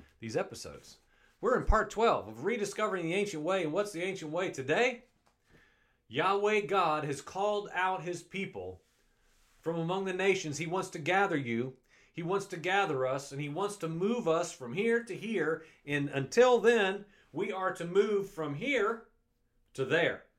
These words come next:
We are journeying along what?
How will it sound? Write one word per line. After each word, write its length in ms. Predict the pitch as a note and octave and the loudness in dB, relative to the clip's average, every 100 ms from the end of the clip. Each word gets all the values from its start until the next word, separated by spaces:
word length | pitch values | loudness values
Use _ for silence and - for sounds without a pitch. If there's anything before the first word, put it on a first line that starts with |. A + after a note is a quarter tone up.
| _ _ _ | _ _ _
We 140 | B2+ | -4
are 160 | D3 C3 | -2 -2
journeying 640 | G2+ A#2 F#3 A3+ A#3 A#3+ | -6 -4 0 0 0 0
along 640 | A#3+ A3+ G#3 F3+ F3+ F#3 D3+ | 0 2 2 2 0 -2 -2
what? 340 | F3+ C#3+ - | 0 0 -2